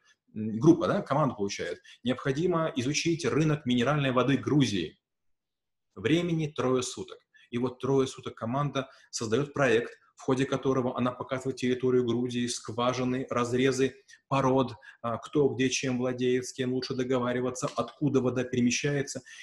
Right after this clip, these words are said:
И человек, который должен будет с кем-то разговаривать или решение принимать, он не читает, э, двести страниц отчёта, а ему показывают видеоролик, э, минут так сорок с возможностью остановки. То есть он смотрит и говорит:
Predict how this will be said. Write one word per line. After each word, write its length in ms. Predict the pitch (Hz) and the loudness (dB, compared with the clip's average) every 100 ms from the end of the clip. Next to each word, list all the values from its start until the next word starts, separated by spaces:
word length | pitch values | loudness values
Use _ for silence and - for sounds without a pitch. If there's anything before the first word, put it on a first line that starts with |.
| - | -6
И 120 | 151 | -2
человек, 640 | 143 - 113 113 175 180 - - - | 0 0 0 2 0 0 -6 -20 -12
который 440 | 117 135 127 113 | -4 2 4 4
должен 420 | 110 135 120 107 | 4 4 4 0
будет 220 | 107 110 - | 0 -2 -2
с 40 | |
кем-то 260 | - 117 110 | -2 -2 0
разговаривать 640 | 101 95 98 151 127 - | 0 0 2 4 4 2
или 100 | 92 | -2
решение 380 | - - 180 185 | -4 2 4 4
принимать, 480 | 127 113 104 87 - - - | 4 2 2 0 -4 -16 2
он 160 | 151 | 6
не 100 | 156 | 6
читает, 500 | 151 151 202 208 143 - - - - | 4 0 4 6 4 2 -14 -18 -8
э, 80 | |
двести 400 | 113 123 151 147 | -2 6 6 6
страниц 440 | - - 131 131 - | 0 2 2 2 0
отчёта, 600 | 131 123 - 117 95 104 | -2 -2 2 2 2 0
а 120 | 120 | 0
ему 240 | 147 226 247 | 4 4 2
показывают 520 | - 175 156 151 135 | -2 0 2 2 4
видеоролик, 600 | 127 143 131 120 104 101 - - - - | 4 6 6 6 4 2 -8 -20 -20 -6
э, 200 | 107 104 | -2 2
минут 320 | 120 175 - | 4 4 4
так 140 | 143 - | 0 -2
сорок 540 | - 131 98 - - _ _ - _ | 2 6 6 4 -2 _ _ -20 _
с 120 | - - | -4 2
возможностью 420 | 131 156 175 165 | 4 4 4 2
остановки. 520 | - 143 - - - - | 4 2 2 -4 -12 -10
То 80 | 117 | -10
есть 140 | - | 2
он 120 | 180 | 2
смотрит 560 | 196 165 143 104 127 - | 4 4 6 6 2 0
и 20 | |
говорит: 320 | 135 135 117 | 6 6 4